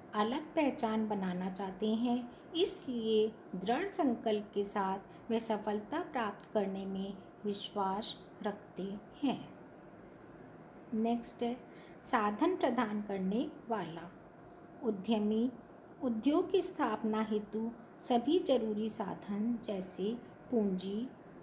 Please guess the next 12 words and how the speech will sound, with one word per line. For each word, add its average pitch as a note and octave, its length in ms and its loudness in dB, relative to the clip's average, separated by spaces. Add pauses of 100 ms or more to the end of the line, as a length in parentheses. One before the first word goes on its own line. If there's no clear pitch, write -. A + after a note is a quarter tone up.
(300)
श्रमिक, G#3 560 0 (800)
भूमि, G#3+ 600 6 (400)
उपकरण G#3+ 580 2 (360)
आदि A3 340 4
की F4 200 2
व्यवस्था G#3+ 480 4
करते G3 380 -2
हैं A#3 560 2
और G3+ 460 0 (380)
सभी A3+ 460 2
जरूरी B3 480 4
सूचनाएं G#3 800 0